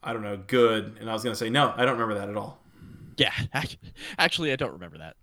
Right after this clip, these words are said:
Speaker 1: I, I don't think that's happened.
Speaker 2: That offense was not good.
Speaker 1: Mm-mm.
Speaker 2: Okay, uh, moving on. Yeah, Wake Forest. Uh, yeah, it's a fair question about Dave Clawson. Um, my biggest question,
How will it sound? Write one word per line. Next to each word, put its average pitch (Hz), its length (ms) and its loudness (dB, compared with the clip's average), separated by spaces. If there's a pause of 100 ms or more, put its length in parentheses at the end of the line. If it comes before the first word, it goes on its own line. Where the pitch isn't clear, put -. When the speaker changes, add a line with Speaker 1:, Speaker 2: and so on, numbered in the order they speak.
(120)
Speaker 1:
I, 117 220 0
I - 20 8
don't 135 120 6
think 127 80 6
that's 117 160 6
happened. 104 340 -2 (440)
Speaker 2:
That 117 120 4
offense 127 360 4
was 113 140 -2
not 107 160 0
good. - 200 -10 (200)
Speaker 1:
Mm-mm. 131 140 -2
Speaker 2:
Okay, 147 240 8 (100)
uh, 165 460 12
moving 135 280 2
on. 92 220 0
Yeah, 147 220 6
Wake 185 180 4
Forest. 165 800 2 (220)
Uh, - 60 -8 (440)
yeah, 165 200 6
it's 147 120 2
a - 40 -12
fair 156 180 6
question 135 300 4
about 117 160 2
Dave 120 160 0
Clawson. 135 560 -2 (760)
Um, 123 440 4
my 120 120 4
biggest 165 280 2
question, 117 540 0